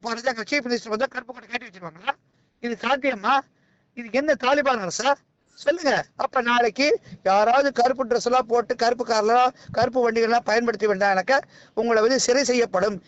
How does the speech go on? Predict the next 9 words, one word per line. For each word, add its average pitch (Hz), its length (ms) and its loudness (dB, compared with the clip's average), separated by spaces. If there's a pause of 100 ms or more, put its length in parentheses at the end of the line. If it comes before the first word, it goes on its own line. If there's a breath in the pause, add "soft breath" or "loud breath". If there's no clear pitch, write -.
(140)
இப்ப 208 240 -4
எப்படி 220 380 0
வந்து 226 360 2 (260 loud breath)
எல்லா 254 440 2
இடத்துலயும் 226 600 0 (320 soft breath)
சேலம் 262 560 2
பார் 233 280 0
கவுன்சில் 208 440 -2
வர்சஸ், 202 380 0